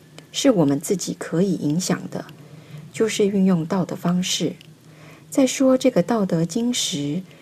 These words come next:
必须要举实例，运用到家庭里面。这一章讲战争，“大军之后必有凶年”，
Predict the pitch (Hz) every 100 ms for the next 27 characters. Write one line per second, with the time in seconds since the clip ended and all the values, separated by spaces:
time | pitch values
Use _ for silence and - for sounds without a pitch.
0 | - - 254 233 - 226 226 254 247 196
1 | 185 - 190 - - - 175 175 233 185
2 | - - _ - - - 185 180 160 170
3 | 143 - 180 170 - 147 156 - 160 147
4 | - - _ _ _ _ _ - - -
5 | - - _ - 233 208 208 202 202 185
6 | - 185 220 190 185 214 214 233 _ _
7 | - _ _ 277 254 196 - 226 233 240
8 | 240 - 220 - - - 190 156 170 -
9 | - 226 226 220 156 135 143 180